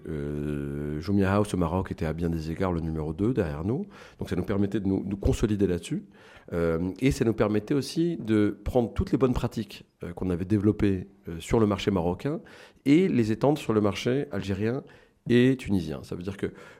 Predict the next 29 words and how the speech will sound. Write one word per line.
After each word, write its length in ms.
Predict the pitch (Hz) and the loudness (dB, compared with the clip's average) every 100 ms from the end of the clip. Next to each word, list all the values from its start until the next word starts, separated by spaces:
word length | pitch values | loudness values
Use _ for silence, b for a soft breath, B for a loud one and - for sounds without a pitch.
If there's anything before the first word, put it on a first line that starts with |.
| - | -2
nous, 120 | 127 | 2
on 40 | |
l'a 100 | 123 | 2
racheté, 480 | 98 101 - 110 110 | 2 -4 -2 -2 0
on 80 | 95 | -2
n'a 80 | 80 | 0
pas 120 | 101 | 2
racheté 260 | 98 - - | 2 -2 -4
que 100 | 90 | -2
Jumia 340 | 92 87 87 | -2 0 0
House 220 | 90 - - | -2 -6 -6
au 40 | |
Maroc, 320 | 78 110 151 | 0 0 0
on 40 | 87 | -2
l'a 100 | 76 | -2
racheté 420 | 82 - 95 85 | -6 -6 -6 -6
au 60 | |
Maroc, 340 | 87 87 117 - | -6 -2 -2 -2
Tunisie, 500 | 98 90 92 117 - - | -4 -4 -4 -6 -8 -10
Algérie. 340 | 90 87 - - _ B B B B B B | -8 -8 -10 -20 _ B B B B B B
Donc, 420 | 113 117 113 - - - | 2 2 2 -6 -10 0
euh, 600 | 98 92 87 95 90 87 - | 2 4 2 0 0 -4 -4
euh, 400 | 85 82 80 58 92 | -4 -2 -2 -4 -2
il 60 | |
y 60 | 101 | 2
avait 100 | 120 | 4
une 80 | 120 | 4
double 180 | 147 | 2
volonté, 560 | 120 101 95 - - | 4 4 0 -2 -8